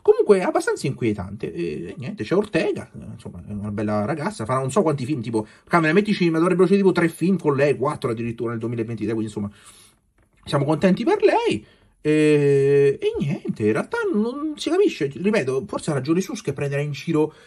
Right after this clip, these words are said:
il fatto che, insomma, in una società, se in, prenderà in giro gli influencer, non lo sappiamo, però di solito prende in giro cose che hanno a che fare con i film, quindi non lo so cosa,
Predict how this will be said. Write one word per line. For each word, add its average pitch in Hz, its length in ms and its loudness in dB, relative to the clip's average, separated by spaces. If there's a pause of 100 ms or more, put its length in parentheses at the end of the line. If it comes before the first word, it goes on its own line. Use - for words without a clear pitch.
(160)
il 151 100 -4
fatto 147 320 -2
che, 147 80 -2 (220)
insomma, 135 260 -6
in 143 100 -4
una 139 160 0
società, 131 800 0
se 135 100 -2
in, 117 580 -6 (400)
prenderà 135 280 0
in 143 80 0
giro 147 260 2
gli 147 140 -4
influencer, 190 1040 2 (140)
non 214 120 6
lo 151 80 4
sappiamo, 113 260 -6
però 170 140 2
di 135 60 -6
solito 131 180 2
prende 113 180 -2
in 113 80 -4
giro 117 160 -2
cose 117 200 -4
che 113 40 -4
hanno 113 120 -6
a - 20 -8
che - 80 -14
fare 107 160 -6
con 113 100 -2
i - 20 -2
film, 107 160 -2
quindi 127 160 -6
non 381 140 0
lo 160 80 0
so 120 140 -4
cosa, 104 340 -4